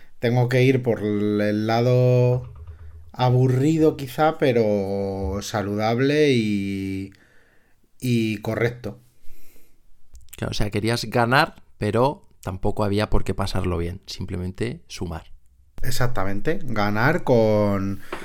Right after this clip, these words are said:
Speaker 1: con corrección y ya está. Y eso es lo que lo que hizo anoche es de mi asiento y lo que hizo el Getafe es del verde.
Speaker 2: Oye, eh, sois vasos comunicantes, ¿eh?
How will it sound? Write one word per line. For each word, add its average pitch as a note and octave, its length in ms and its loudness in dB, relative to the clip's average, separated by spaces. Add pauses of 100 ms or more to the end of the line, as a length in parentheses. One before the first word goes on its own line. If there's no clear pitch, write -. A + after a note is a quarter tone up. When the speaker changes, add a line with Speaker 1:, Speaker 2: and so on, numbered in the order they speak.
(180)
Speaker 1:
con B2 200 4
corrección B2+ 960 2
y G2 1080 0
ya A2+ 120 0
está. - 440 -4
Y G2+ 600 -4
eso A2+ 220 -2
es C3 80 0
lo B2 200 4
que G2 640 -2 (460)
lo G#2+ 140 -4
que G#2 100 -4
hizo A2+ 180 -2
anoche B2 360 2
es G#2+ 100 -2
de A#2 100 0
mi A#2 140 2
asiento C3 520 -2
y A#2+ 180 2
lo G2 200 -2
que E2+ 460 -8
hizo G2+ 220 -8
el A#2+ 60 -8
Getafe F#2+ 480 -6
es E2 80 -12
del E2+ 240 -8
verde. G#2+ 340 -4 (800)
Speaker 2:
Oye, F#2+ 300 0
eh, F2+ 300 2
sois G2 840 -2
vasos G#2 440 -4
comunicantes, G#2+ 720 -6
¿eh? F#2 160 -12